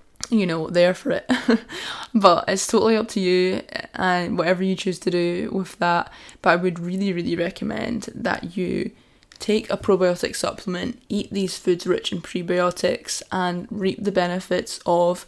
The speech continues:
probiotics and prebiotics together. And of course, prebiotics foods are also rich in a ver-, vast vari-, variety of other nutrients as well. So instead of taking the prebiotic supplement, um, you can take the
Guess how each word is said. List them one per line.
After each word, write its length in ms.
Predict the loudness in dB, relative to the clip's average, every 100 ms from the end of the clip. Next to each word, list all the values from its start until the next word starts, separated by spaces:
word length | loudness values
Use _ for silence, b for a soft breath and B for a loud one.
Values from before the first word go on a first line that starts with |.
| B B B B -12
probiotics 800 | 4 6 6 4 2 -4 -4 -4
and 240 | -2 0 0
prebiotics 720 | -4 0 -2 -2 -6 -8 -12 -12
together. 640 | -10 -2 0 0 0 -4 -4
And 100 | -6
of 120 | -4
course, 520 | 2 2 2 -6 -10 b b b b b
prebiotics 1000 | -2 4 6 6 2 -4 -6 -8 -10 -12
foods 580 | -14 2 4 4 0 -4 0
are 100 | 0
also 280 | 0 0 2
rich 260 | 2 0
in 140 | -6 -4 -4
a 80 |
ver-, 220 | -2 0 0
vast 500 | 4 4 4 0 -2
vari-, 460 | 0 2 2 0 -6
variety 540 | -2 0 2 0 -2 -2
of 100 | 2
other 220 | 2 2
nutrients 520 | 0 -4 -4 -4 -2
as 140 | -4 0
well. 400 | 2 2 0 -6 B B B
So 260 | 0 4 6
instead 340 | 4 -2 -2
of 120 | -2 -4
taking 420 | -8 -4 -4 -2
the 220 | -4 -6
prebiotic 600 | -2 -2 0 -2 -4 -12
supplement, 760 | -6 -4 -4 -4 -4 -2 -4 -8 B B B B B _ -12
um, 260 | -8 -6
you 100 | -8
can 200 | -6 -6
take 340 | -4 -6 -8 -6
the 300 | -4 -4